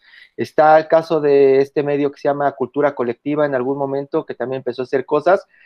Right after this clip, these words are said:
y que era, pues, récord de lectura, este, eh, grande.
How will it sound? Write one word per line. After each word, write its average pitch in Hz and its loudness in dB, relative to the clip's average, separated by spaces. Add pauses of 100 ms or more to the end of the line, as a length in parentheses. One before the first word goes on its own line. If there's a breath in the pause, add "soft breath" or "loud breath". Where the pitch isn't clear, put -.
(160 soft breath)
y 117 -6
que 120 0
era, 135 4
pues, 113 -8
récord 139 -4
de 123 -4
lectura, 135 0
este, 117 -6 (320 soft breath)
eh, 113 -4
grande. 131 0